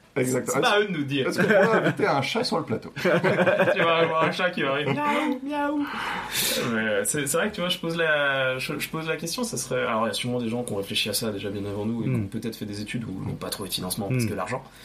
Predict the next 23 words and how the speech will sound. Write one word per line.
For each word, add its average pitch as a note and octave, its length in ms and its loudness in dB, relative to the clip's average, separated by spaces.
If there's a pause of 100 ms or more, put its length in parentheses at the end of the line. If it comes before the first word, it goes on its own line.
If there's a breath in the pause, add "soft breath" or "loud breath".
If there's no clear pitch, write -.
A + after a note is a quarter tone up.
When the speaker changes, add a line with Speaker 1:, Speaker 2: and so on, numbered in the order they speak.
(380 loud breath)
Speaker 2:
Mais, A#2+ 340 0
euh, G2+ 680 0
c'est A#2+ 120 0
vrai D#3 120 0
que D#3 60 -10
je A#2+ 60 -4
me A#2 100 0
dis, D3 120 -4
tu D3 120 -4
vois, B2+ 340 0
je, A2 180 -4
est-ce A2 120 -2
qu'ils D#3+ 180 -4
le C#3+ 80 -2
font D3 220 -2
avec A2+ 180 -2
tous, A2+ 500 -2
tous B2+ 160 -6
leurs G#2+ 280 -4
autres, B2+ 280 -8
euh, G2+ 240 -2
partenaires G#2 380 -6
chats ? - 220 -6